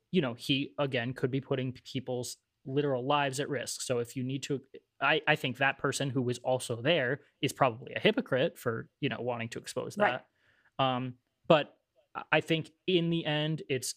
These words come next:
Speaker 1: a net good thing because we found out, can you imagine if he brought it back and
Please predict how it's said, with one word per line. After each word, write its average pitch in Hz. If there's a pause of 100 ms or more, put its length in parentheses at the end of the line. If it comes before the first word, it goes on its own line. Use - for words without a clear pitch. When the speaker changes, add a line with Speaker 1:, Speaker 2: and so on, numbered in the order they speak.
Speaker 1:
a 131
net 131
good 127
thing 123
because 117
we 117
found 120
out, 120 (340)
can 135
you 123
imagine 120
if 120
he 127
brought 120
it 117
back 120
and 120